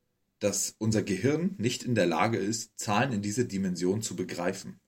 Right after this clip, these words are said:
Wir haben keine Vorstellungskraft dafür, wie viel fünf Komma fünf Millionen, geschweige denn einhundertzweiundsechzig Milliarden eigentlich ist.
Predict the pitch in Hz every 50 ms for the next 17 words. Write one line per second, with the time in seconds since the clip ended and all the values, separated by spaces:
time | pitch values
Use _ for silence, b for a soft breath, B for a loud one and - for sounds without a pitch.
0 | _ _ _ _ _ _ _ _ _ _ _ _ _ - 98 107 117 127 117 -
1 | 135 131 123 - - - 170 185 - - - 82 85 - - - - - 98 -
2 | - - - - - - 92 87 85 80 87 113 117 - - 101 92 92 - 123
3 | 120 120 - - 101 95 92 90 92 - 101 101 98 - - 90 87 90 92 101
4 | 117 131 139 - - _ - 92 - - 92 90 107 117 113 98 - 98 95 92
5 | - - 98 113 120 120 107 101 95 92 92 - - 101 98 95 92 90 92 90
6 | - - - 90 - - 90 87 87 85 80 90 98 98 101 90 - 87 87 92
7 | 92 - 92 - - 120 127 120 - - - -